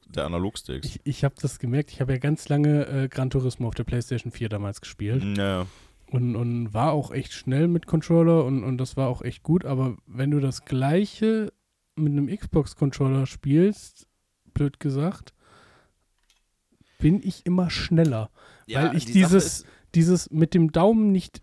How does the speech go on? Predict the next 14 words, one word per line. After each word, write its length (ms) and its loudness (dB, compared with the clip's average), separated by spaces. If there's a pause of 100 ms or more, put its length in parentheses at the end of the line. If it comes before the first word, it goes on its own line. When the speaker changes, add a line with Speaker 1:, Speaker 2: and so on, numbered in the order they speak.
Speaker 2:
in 180 4
der 120 4
Mitte 440 2
zu 180 -2
sein 500 0
und 200 -2
zu 120 -2
lenken, 400 2
sondern 360 4
oben 320 4
so 100 4
leicht 380 2
diagonal, 840 4 (460)
Speaker 1:
Ja. 340 -8